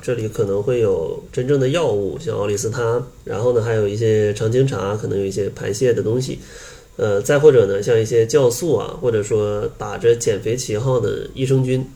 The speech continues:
这些呢是不太建议大家去吃的，因为这类产品呢，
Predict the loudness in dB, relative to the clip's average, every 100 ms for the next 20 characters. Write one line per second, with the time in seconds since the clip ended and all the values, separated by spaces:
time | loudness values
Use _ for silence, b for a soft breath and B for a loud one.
0 | -20 b b b 4 4 2 -2 -4 -6
1 | -6 -6 -8 -2 0 2 0 0 -4 -6
2 | -6 -4 -4 -4 -6 -8 -4 -4 0 0
3 | 2 0 -2 -4 -4 -6 -8